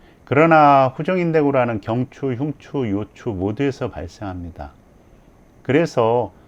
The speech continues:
많은 환자들이 후중인대 고라는 경추에만 발생한다고 잘못 알고 있습니다. 그리고 후중인대 고라에 유명하신 의사 진료 예약을 하게 됩니다. 문제는 많이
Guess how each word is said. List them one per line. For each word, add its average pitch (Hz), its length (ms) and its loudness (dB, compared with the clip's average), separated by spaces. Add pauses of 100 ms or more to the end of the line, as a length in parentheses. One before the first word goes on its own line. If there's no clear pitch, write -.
(120)
많은 143 360 4
환자들이 143 800 0
후중인대 147 680 -4
고라는 104 560 -4
경추에만 135 720 -4
발생한다고 107 580 -10
잘못 123 440 -8
알고 104 220 -6
있습니다. 73 580 -14 (1000)
그리고 151 760 2
후중인대 147 680 2
고라에 110 640 -2
유명하신 120 760 -4
의사 110 400 -8
진료 107 460 -6
예약을 95 380 -4
하게 113 200 -10
됩니다. 82 500 -12 (1160)
문제는 165 480 0
많이 143 640 2